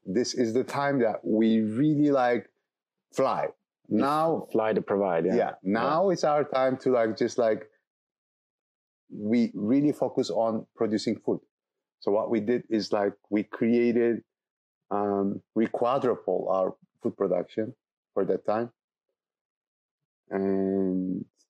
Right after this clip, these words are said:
Speaker 1: we created this campaign saying all the other people who had the possibility to buy this organic food
Speaker 2: Mm-hmm.
Speaker 1: from here, and they say, like,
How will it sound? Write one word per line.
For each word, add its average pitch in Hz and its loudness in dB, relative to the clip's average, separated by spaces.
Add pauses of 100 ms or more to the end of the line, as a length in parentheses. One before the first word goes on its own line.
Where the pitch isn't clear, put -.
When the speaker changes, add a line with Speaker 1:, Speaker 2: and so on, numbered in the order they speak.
(160)
Speaker 1:
we 95 0
created 104 -2
this - -12
campaign 117 -2 (1160)
saying 101 0 (360)
all 98 0
the 92 0
other 98 0
people 127 -2
who 113 0
had 123 -4 (1120)
the - -6
possibility 113 -2
to 113 -2
buy 110 0 (300)
this 101 -4
organic 104 -2
food 127 -2 (240)
Speaker 2:
Mm-hmm. 101 -8 (140)
Speaker 1:
from 104 -4
here, 117 -2 (600)
and 104 0
they 107 2
say, 104 -2 (1000)
like, 98 0